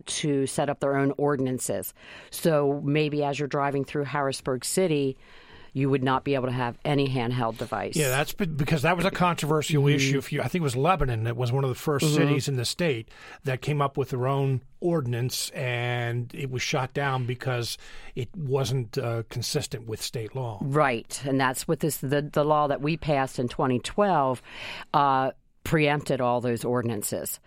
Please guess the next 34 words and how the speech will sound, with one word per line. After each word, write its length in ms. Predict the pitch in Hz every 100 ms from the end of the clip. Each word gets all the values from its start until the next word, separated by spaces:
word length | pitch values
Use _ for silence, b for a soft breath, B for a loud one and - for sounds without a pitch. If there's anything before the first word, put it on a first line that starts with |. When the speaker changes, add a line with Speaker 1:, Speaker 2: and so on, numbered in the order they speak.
| B B B
Speaker 1:
So 240 | - 151
DeLuca's, 800 | 143 135 160 202 190 143 131 - -
uh, 320 | 117 101 107 143 -
legislation 680 | 151 135 135 139 127 - 131
that 140 | 127
he's 360 | - 143 131 -
pa-, 300 | - 135 127 -
trying 300 | 156 139 120
to 60 |
get 160 | - -
passed 400 | 147 117 120 -
through, 320 | 139 131 123 B B B B 160
uh, 240 | 143 131
would 420 | 139 147 151 135 -
give 260 | 143 131
back 300 | 139 131 127
that 240 | - 120 -
right 320 | 123 127 -
to 380 | - 147 135 123
the 160 | 117 117
municipalities 840 | 123 120 - - 123 113 113 -
to 80 | 143
be 80 |
able 120 | 120 113
to 60 |
set 220 | - 123
it 60 | 120
up. 160 | 113 -
That 240 | 196 220
would 120 | 220 220
at 100 | 185
least 300 | 175 165 -
help 340 | 151 135 -
us 420 | 131 127 - -